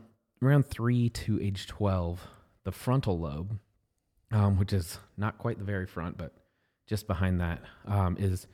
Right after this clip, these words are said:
is being developed. That's thought, that's memory, that's behavior, that's concrete thinking. So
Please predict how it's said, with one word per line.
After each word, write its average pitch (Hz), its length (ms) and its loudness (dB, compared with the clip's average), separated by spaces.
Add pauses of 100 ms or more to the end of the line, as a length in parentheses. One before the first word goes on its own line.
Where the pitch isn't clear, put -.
(400)
is 98 200 0
being 95 200 2
developed. 85 360 -4
That's - 180 -6
thought, - 440 -4 (180)
that's 90 180 -6
memory, 87 640 0
that's 92 160 -8
behavior, 90 560 -6
that's 85 160 -8
concrete 90 540 -6
thinking. 85 320 -8
So 101 220 -2